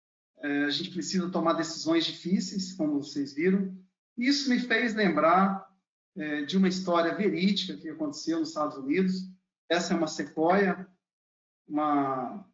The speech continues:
uma árvore que pode chegar a quatrocentos anos. Ah, é uma,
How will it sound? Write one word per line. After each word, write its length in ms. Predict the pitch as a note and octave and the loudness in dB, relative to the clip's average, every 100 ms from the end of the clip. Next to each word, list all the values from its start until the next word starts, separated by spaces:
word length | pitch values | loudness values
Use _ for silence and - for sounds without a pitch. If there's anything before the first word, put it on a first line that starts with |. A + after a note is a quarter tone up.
| _ _ _ _ _ - | _ _ _ _ _ -4
uma 200 | D3 D#3 | 2 6
árvore 480 | E3 F#3+ F#3 F#3+ - | 6 4 2 -4 -4
que 60 | |
pode 220 | F3 F3 | 0 0
chegar 220 | - E3+ E3 | 0 0 0
a 100 | E3+ | 2
quatrocentos 640 | E3+ - F#3+ G3 - D3 | 0 2 0 0 -2 0
anos. 580 | D#3+ F#3 F#3+ F#3 - - _ _ _ _ | 2 4 4 2 -6 -12 _ _ _ _
Ah, 340 | D3 D3 D3 D3 | -2 0 0 0
é 100 | D3 | 0
uma, 720 | D3 D#3 D3 C3+ - - | 0 0 0 0 -4 -12